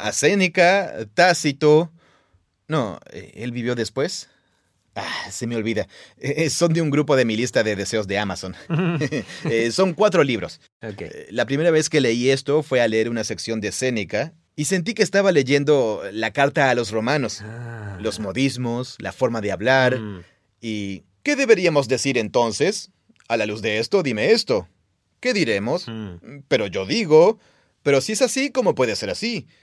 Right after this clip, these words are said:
Speaker 2: Ujú.
Speaker 1: Y uno piensa, "Ah, así es como escribe Pablo".
Speaker 2: Es cierto.
Speaker 1: Luego uno se da cuenta,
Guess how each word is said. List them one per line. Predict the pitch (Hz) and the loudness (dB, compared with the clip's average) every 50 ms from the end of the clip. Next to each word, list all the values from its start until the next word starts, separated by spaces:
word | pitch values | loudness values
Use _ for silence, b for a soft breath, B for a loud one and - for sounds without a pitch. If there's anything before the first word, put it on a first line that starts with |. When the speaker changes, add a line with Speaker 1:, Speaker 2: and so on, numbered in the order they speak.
| b b b b _ - | b b b b _ -12
Speaker 2:
Ujú. | 107 110 101 - | -12 -12 -10 -10
Speaker 1:
Y | 95 98 107 135 | -8 -4 0 0
uno | 147 143 - | 0 0 0
piensa, | 131 139 135 131 - 123 110 98 85 _ _ _ _ _ - | 0 0 0 2 2 2 0 0 -2 _ _ _ _ _ -18
"Ah, | - - 180 247 247 156 120 101 95 104 110 | -12 -10 -10 -10 -10 -10 -12 -14 -12 -10 -8
así | 131 - - 240 | -6 -6 -4 -4
es | 240 - | -4 -2
como | - 196 196 156 | 0 2 2 2
escribe | 135 - - 208 220 208 131 | 2 0 0 2 4 4 6
Pablo". | - 294 349 320 214 151 120 | 6 4 6 6 6 6 6
Speaker 2:
Es | 117 - | 4 -4
cierto. | - 160 196 208 196 143 - - _ _ _ - | -6 -6 -6 -4 -4 -6 -6 -8 _ _ _ -2
Speaker 1:
Luego | 170 185 220 220 196 208 | 6 8 8 10 10 8
uno | 196 190 180 | 8 6 4
se | 160 175 160 | 2 4 4
da | 147 131 | 4 4
cuenta, | 127 135 131 117 123 113 104 - | 4 4 2 4 4 2 2 0